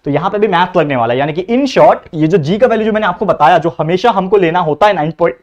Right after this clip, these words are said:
एट वन, माफ करना, नाइन पॉइंट एट वन जो लेना होता है, ये आता कैसे है और क्या ये नाइन पॉइंट एट वन ही आता है कि कुछ अलग आता है, तो ये हमें देखना है। तो सबसे पहले हम लोग इसको सॉल्व करवाएंगे, यानी कि value of G जो है इसको कैलकुलेट करना आपको मैं सिखाता हूं, how to calculate the value of G।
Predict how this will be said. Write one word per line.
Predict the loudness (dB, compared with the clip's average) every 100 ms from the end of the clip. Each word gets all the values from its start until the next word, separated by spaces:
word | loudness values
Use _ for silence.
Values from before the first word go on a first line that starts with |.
| _ -4
एट | 0
वन, | 0 0 -8 _ _ _ _ _ _ -12
माफ | -6
करना, | -6 -6 -8 -20 -4
नाइन | -4 0
पॉइंट | 0
एट | 2
वन | 0
जो | 0
लेना | 0 0
होता | 0 0
है, | -2 -6 -2
ये |
आता | -2 0 0 0
कैसे | 2 2 2
है | 0
और |
क्या | 2 2
ये | 2
नाइन | 0 -2 -2
पॉइंट | -4 -4 0
एट | 0 0
वन | -2
ही | -2 -2 -2
आता | -4 -4
है | -4
कि | -4
कुछ | -2 0
अलग | 0 0
आता | -2 -4
है, |
तो | -2
ये | 0
हमें | 0 0
देखना | -2 -4 -6
है। |
तो | -6
सबसे | -6 -2 0
पहले | 0
हम | -4
लोग | -6
इसको | -8 -8
सॉल्व | -2 -2
करवाएंगे, | -2 -4 -2 -4 -4 _ _
यानी | -6 -6
कि | -6 -8 -10 _ -6
value | 0 2 2 0 -4 -2 2
of | 2 0 -6 -12
G | -6 -6 -2
जो | -2
है | -2 -4 -8 _ -12
इसको | -4 -4
कैलकुलेट | 0 -2 -2 -2 -2 -2
करना | -4 -2
आपको | -4 -4
मैं | -10
सिखाता | -10 -10 -8 -6
हूं, | -2
how | -2
to | 0 0
calculate | 0 -2 -4
the | -2
value | -2 -2 -4
of |
G। | -6